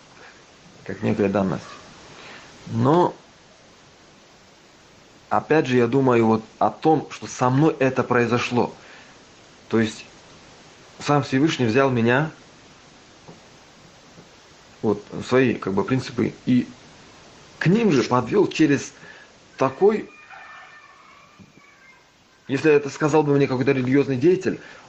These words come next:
я бы потом, ну да, да, да, конечно. Когда вы говорите то же самое, если вы сказали бы чисто психологический момент,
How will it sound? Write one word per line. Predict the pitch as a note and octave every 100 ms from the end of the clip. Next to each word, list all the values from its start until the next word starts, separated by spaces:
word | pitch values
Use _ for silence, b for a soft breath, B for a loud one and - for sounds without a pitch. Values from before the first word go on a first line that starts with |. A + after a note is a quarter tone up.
| B -
я | A2 B2+
бы | B2 G2+
потом, | A2+ A2
ну | C3 C#3+
да, | A#2 A#2
да, | G#2+
да, | F#2+ F#2+
конечно. | D#2 F#2+ G#2 - G#2+ G2+ - - B B B B -
Когда | G2+ C#3
вы | C3+ F3+
говорите | D#3 C3+ B2+
то | B2+ B2+
же |
самое, | B2 D3 D3+ A#2 D#2+ - - - - - - - - - - - - -
если | A#2 A#2+
вы | C3+
сказали | C#3 C3+ C3+ C3+
бы |
чисто | B2+ C3 B2+
психологический | - - - D3 G3 - C3
момент, | B2 A2+ F#2